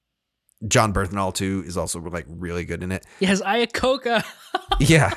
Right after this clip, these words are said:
Speaker 1: <laughs> as Lee Iacocca.
Speaker 2: Which, like,
Speaker 1: Um,
Speaker 2: what? <laughs>
Speaker 1: but, uh, like, the cars are what you remember from this movie. It's all about the cars, you know, like, it's all about the driving and all that kind of stuff. It is weirdly, um,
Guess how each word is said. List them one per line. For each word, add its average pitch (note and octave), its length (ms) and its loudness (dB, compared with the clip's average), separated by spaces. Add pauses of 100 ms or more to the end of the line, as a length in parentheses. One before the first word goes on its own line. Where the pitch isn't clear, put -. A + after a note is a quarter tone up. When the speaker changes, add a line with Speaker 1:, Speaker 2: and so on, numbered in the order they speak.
Speaker 1:
<laughs> - 420 2
as B2 260 0
Lee B2 140 0
Iacocca. G#2+ 800 0 (180)
Speaker 2:
Which, D#4+ 220 -8
like, A#3+ 100 -2
Speaker 1:
Um, B2+ 280 6
Speaker 2:
what? A#3+ 200 0 (800)
<laughs> - 760 -14
Speaker 1:
but, C3 340 0
uh, C#3 340 4
like, D3 380 -2 (500)
the B2+ 140 0
cars F#3 380 2
are E3+ 60 4
what A#2 140 2
you G#2+ 140 0
remember E2+ 340 -2
from D2+ 180 -12
this C2+ 160 -10
movie. C2 260 -14
It's A2+ 220 -4
all C3 260 4
about G#2 320 0
the F#2 80 -6
cars, E2 360 -4
you G#2 60 -6
know, F#2+ 160 -2
like, F2+ 200 -2
it's G#2 140 -4
all A#2 160 4
about A2+ 180 2
the A2 60 -4
driving F#2+ 440 0
and F#2 120 -6
all F2+ 120 -4
that F2+ 140 -6
kind E2+ 140 -8
of D#2+ 80 -10
stuff. - 180 -4 (240)
It B2+ 120 2
is C#3 200 2
weirdly, A#2+ 600 2
um, F2+ 580 -2